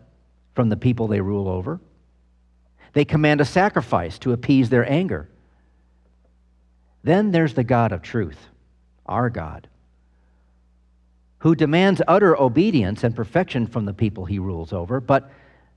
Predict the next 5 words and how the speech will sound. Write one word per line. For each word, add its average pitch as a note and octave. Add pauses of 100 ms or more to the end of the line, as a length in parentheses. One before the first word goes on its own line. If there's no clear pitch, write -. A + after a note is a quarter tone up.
doesn't D3+
demand B2+
sacrifice F#2
from D#2+
us. F2+